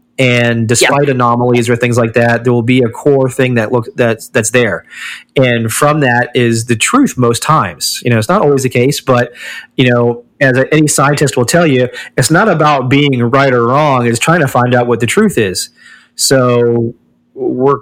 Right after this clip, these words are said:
Speaker 1: we're constantly evolving in detection world, and we're trying to find out what things are true and what things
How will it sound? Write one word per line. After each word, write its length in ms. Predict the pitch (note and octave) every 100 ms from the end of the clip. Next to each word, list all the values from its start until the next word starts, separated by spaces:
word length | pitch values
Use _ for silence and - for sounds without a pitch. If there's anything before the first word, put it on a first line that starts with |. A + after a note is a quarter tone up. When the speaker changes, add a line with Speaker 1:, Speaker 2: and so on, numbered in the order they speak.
| -
Speaker 1:
we're 180 | C#3+ C#3+
constantly 640 | - F3 G#3 A3 F#3+ D#3
evolving 480 | D3+ C3+ C#3 C#3+ C3+
in 80 | B2
detection 480 | B2 - C3+ - B2+
world, 220 | B2 B2+
and 80 | A#2+
we're 80 |
trying 420 | A#2+ - E3+ A3 G3
to 80 |
find 320 | D#3 C#3 C3+ C3
out 200 | B2 A#2+
what 200 | C#3 -
things 240 | C#3+ C3+
are 60 | C3
true 420 | - E3+ A#3+ A#3+
and 160 | D#3
what 220 | D#3 D#3 -
things 480 | F3 F3 E3+ D#3+